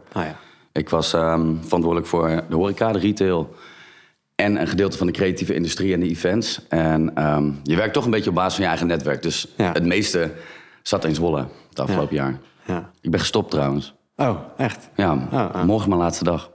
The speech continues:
Speaker 1: Oh, echt?
Speaker 2: Ja.
Speaker 1: Dus, eh, je bent, je gaat stoppen?
Speaker 2: Ja,
Speaker 1: <laughs>
Speaker 2: en morgen neem ik afscheid.
Speaker 1: Oké. Oh ja, nou,
Speaker 2: Kijk.
Speaker 1: heb je, een jaar lang heb je daar dan ongeveer, eh,
Speaker 2: Ja, bijna.
Speaker 1: Ja,
Speaker 2: Ja,
Speaker 1: precies.
Speaker 2: januari tweeduizend eenentwintig.
Speaker 1: Oh ja. Nou, het is wel, wel mooi om toe te voegen aan je ervaring, denk ik.
Speaker 2: Zeker. Nou, het was een geschenk uit de hemel.
Speaker 1: Ja.
Speaker 2: Al mijn werk was weg.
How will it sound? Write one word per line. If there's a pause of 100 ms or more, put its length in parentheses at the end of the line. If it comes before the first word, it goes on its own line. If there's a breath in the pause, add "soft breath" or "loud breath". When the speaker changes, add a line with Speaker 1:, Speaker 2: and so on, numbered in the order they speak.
Speaker 1:
Oh,
echt?
Speaker 2:
Ja.
Speaker 1:
Dus,
eh,
je
bent,
je
gaat
stoppen?
Speaker 2:
Ja, (240)
Speaker 1:
<laughs>
Speaker 2:
en
morgen
neem
ik
afscheid.
Speaker 1:
Oké. (320)
Oh
ja,
nou,
Speaker 2:
Kijk.
Speaker 1:
heb
je, (240)
een
jaar
lang
heb
je
daar
dan
ongeveer,
eh, (120)
Speaker 2:
Ja,
bijna.
Speaker 1:
Ja,
Speaker 2:
Ja,
Speaker 1:
precies.
Speaker 2:
januari (120)
tweeduizend
eenentwintig. (140)
Speaker 1:
Oh
ja.
Nou,
het
is
wel,
wel
mooi
om
toe
te
voegen
aan
je
ervaring,
denk
ik.
Speaker 2:
Zeker.
Nou,
het
was
een
geschenk
uit
de
hemel.
Speaker 1:
Ja.
Speaker 2:
Al
mijn
werk
was
weg.